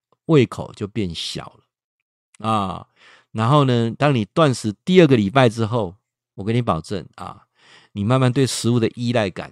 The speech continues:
就没有那么强烈了。当你第三个礼拜关键时期，利用最忙的那天来断食，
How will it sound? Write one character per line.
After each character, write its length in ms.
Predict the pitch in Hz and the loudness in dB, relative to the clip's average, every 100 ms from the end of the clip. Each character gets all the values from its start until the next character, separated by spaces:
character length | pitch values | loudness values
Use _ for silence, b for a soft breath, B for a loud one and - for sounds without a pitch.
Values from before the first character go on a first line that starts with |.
| 101 | _
就 120 | - | -8
没 120 | 113 95 | -6 -6
有 80 | |
那 100 | 92 | -6
么 80 | 101 | -6
强 320 | 92 - 73 | -8 -10 -8
烈 160 | 87 87 | -8 -8
了。 60 | - - - _ _ | -10 -20 -20 _ _
当 180 | - 147 | 0 2
你 160 | 127 104 - | 2 -2 -4
第 140 | 180 | -4
三 260 | - 160 156 | 2 4 4
个 60 | |
礼 160 | 131 101 | 2 2
拜 160 | 139 | 0
关 200 | 120 139 | 2 0
键 200 | 135 143 | 2 0
时 200 | 117 117 | 0 -4
期， 320 | 113 - 73 - b b b b | -6 -8 -12 -14 b b b b
利 140 | 151 170 | 2 4
用 180 | 160 | 4
最 220 | 147 196 156 | 6 6 6
忙 180 | 101 | 4
的 80 | 110 | 2
那 140 | 123 131 | 0 0
天 160 | 131 | 0
来 100 | 110 | -2
断 260 | 101 117 101 | -4 -4 -4
食， 300 | - - | -12 -18